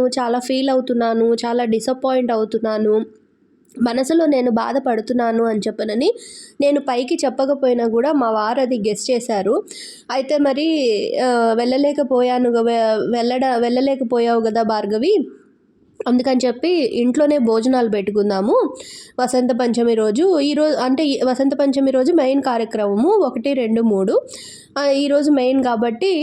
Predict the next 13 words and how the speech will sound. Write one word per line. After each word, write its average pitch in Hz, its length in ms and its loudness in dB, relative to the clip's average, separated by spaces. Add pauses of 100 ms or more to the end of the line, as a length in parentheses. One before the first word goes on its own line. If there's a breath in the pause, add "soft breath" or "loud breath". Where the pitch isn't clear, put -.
(500 loud breath)
ఈరోజు 262 260 2
మన 247 160 2
ఇంట్లో 233 320 0
బ్రాహ్మణులకి 240 520 0
భోజనాలు 214 480 0
పెట్టుకుందాము, 202 640 -2 (640 loud breath)
పెట్టి 277 220 -2
ఆశీర్వాదం 240 600 -2
తీసుకుందాము 208 640 -2
అని 240 120 0
చెప్పారు 208 380 -4
మా 196 140 -2
వారు. 185 360 0